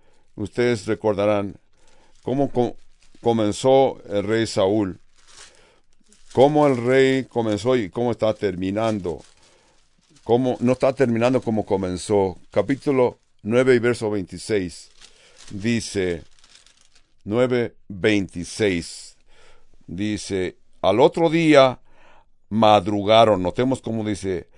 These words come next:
al otro día madrugaron y al despuntar el alba, Samuel llamó a Saúl, que estaba en el terrado, y le dijo: 'Levántate para que te despida.' Luego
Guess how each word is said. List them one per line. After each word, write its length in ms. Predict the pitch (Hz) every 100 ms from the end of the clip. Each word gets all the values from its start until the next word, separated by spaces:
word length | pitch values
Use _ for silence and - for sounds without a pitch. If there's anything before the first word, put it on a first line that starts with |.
| _ _ _
al 180 | 92 - _
otro 340 | - 139 147 139
día 220 | 147 147
madrugaron 760 | 135 117 107 113 120 120 117 -
y 260 | 113 107
al 200 | 104 95
despuntar 840 | 90 101 - 98 98 92 - 101 98
el 180 | 98
alba, 420 | 143 180 175 175 - _ _ _ _ _ _ _ _
Samuel 480 | - - 120 139 185
llamó 300 | 180 175 180
a 40 |
Saúl, 720 | 175 160 160 165 170 160 123 -
que 180 | 135
estaba 600 | 120 - 139 143 139 135 127
en 120 | 120
el 100 | 117
terrado, 440 | 120 123 139 139
y 40 | 131
le 80 |
dijo: 240 | 127 127 127
'Levántate 560 | 127 147 151 151 151
para 240 | 127 139 131
que 140 | 127
te 120 | 135
despida.' 520 | 123 117 - 143 143 139
Luego 520 | 147 160 160 156